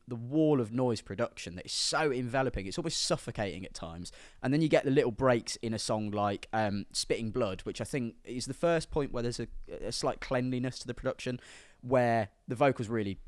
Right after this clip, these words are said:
pop through, and I actually felt like there was a,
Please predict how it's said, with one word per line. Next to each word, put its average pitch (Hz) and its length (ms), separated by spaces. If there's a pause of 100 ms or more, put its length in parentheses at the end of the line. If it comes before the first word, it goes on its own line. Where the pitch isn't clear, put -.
pop - 300
through, 110 440
and 101 340
I 101 80
actually 131 280
felt 127 280
like 101 380 (340)
there 120 160
was 110 160
a, 98 60